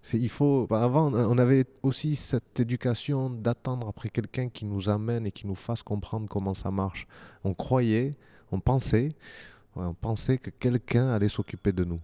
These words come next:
Et un jour, euh, on s'est réveillé, on s'est dit, « Allez, faut arrêter là, y a personne qui va s'occuper de nous. <laughs> Faut qu'on s'occupe de nous, nous-mêmes. » <laughs> Ça a mis du temps. J'en étais persuadé que quelqu'un allait venir et s'occuper de nous.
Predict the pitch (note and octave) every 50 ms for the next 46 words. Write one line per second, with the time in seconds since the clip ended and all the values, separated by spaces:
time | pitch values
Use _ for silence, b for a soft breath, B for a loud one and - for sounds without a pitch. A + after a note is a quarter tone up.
0 | - _ _ _ _ _ _ _ _ _ _ _ - E2 F2 F2+ F2 G2+ C#3 C#3
1 | A#2+ G2+ F2+ E2+ E2+ E2+ D#2+ E2 E2 E2 E2+ E2 E2 F2 - - F2 E2+ E2 D#2+
2 | G2+ A#2+ B2+ A2+ - - F2+ F2+ F2 E2+ E2 D#2+ - - D#2+ D#2+ D#2+ D2+ - -
3 | F#2 G2 F2+ F2 F2 D#2 - - - - - A2 G2+ - F2+ D#2+ - - E2 -
4 | - - F2 D#2+ F2+ G#2 A2+ A#2 - - - - - - D#3 - - F#3+ - -
5 | - A#3 - - B3 - - - A3 - - - G3+ - - - - - - -
6 | - G#2 G#2 A2 A#2 - _ - - A2+ - - A2 G#2+ - A2 G#2 - - A#2
7 | A2+ A2 G2 G#2+ A2+ B2 B2+ A#2+ A2+ A2+ A2 A2+ A2+ G#2+ G2 F2 - - _ _
8 | _ _ - - - - - B2+ B2 G2 G#2+ - - - D3 E3+ - - F#3+ F3
9 | - - D4 A3 - _ A3+ C4 B3 A3 - - - A#2+ A#2 B2+ C3+ C#3+ C#3+ C3
10 | C#3+ C#3+ - D#3 D3 C3+ - - B C3 C#3+ B B B B B B B _ _
11 | _ - - - G#2 G2+ G#2 G2+ - - - A2+ - _ _ C#3 D3+ - - -
12 | B2 A2 G#2 A2+ A#2 C3 C#3 - - - _ G2 F#2+ F#2+ - C3 A#2+ G#2+ G2+ G2+
13 | F2 F2+ F#2 F#2 F#2+ G2 G#2 A#2 A#2+ G2+ _ _ _ _ _ _ - - - -
14 | - - - - - F2 D#2 E2 E2+